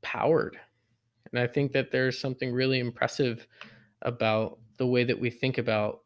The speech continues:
our own liturgical preferences, even if that's, again, not the word that we use. Um, but he also talks about the need for developing and building upon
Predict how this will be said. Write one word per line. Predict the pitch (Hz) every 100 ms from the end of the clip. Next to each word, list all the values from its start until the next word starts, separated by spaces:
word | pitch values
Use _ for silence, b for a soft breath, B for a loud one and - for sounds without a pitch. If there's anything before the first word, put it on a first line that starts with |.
| _ _ -
our | 120 -
own | 135 135 131 127 123
liturgical | - 120 - 123 117 - 113
preferences, | - 110 123 107 - - -
even | 175 165
if | 160 -
that's, | 139 - - -
again, | 123 123 117 110
not | 110 -
the |
word | 113 113 117
that | -
we | -
use. | 113 117 117 110 - - - b b b b _ _ _ -
Um, | 58 55 55 - - _ _ _ _ _ _
but | 135
he | 139
also | - 143 151
talks | 151 151 151
about | 151 143 143
the | 135
need | 131 139 139 143 131
for | - 127 127 127 127 - - _ _ _ _ _ _ _
developing | 131 117 113 135 139 139 127 117
and | - 117 117 117
building | 117 117 143 139
upon | 107 107 104 - -